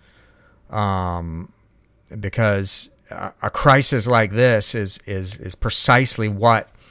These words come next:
these things are for, right? What the, the Nebu generator addresses this, uh, engine H one hardware establishing a buffer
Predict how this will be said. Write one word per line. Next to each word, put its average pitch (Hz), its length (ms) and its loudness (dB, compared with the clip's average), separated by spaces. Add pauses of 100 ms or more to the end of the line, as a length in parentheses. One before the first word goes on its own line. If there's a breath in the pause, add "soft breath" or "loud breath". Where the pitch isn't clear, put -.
(320 loud breath)
these 107 180 -6
things 110 200 -2
are 90 100 -8
for, 98 520 0 (200)
right? 95 280 -2
What 98 140 -4
the, 92 280 -4
the 95 300 -4
Nebu 107 300 -2
generator 104 560 -2
addresses 98 500 -2
this, 76 300 -10
uh, 80 360 -10
engine 101 460 -4 (600 loud breath)
H 107 260 -4
one 95 460 -4 (720 loud breath)
hardware 98 640 -2 (760 loud breath)
establishing 101 560 -2
a 90 60 -6
buffer 95 500 -4